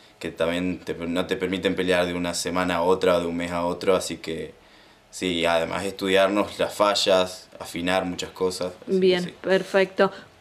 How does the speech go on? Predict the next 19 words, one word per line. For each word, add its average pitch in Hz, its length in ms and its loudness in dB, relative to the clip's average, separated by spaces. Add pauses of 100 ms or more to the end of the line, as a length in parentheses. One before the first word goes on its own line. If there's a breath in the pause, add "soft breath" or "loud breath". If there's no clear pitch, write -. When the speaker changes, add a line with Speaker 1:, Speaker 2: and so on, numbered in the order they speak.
(160)
Speaker 2:
Eh, 233 300 8
no 262 140 6
hablamos 359 280 6
nada 269 240 6
de 294 60 8
esta 285 240 4
pelea 240 260 8
en 208 80 2
particular, 196 760 4
eh, 165 460 2
fue 190 260 8
victoria 170 420 4
tuya, 190 280 4
¿no? 180 120 -4
Speaker 1:
Fue 101 140 6
victoria 92 300 2
mía, 82 180 -2
sí. - 140 -16
Speaker 2:
<laughs> - 60 -18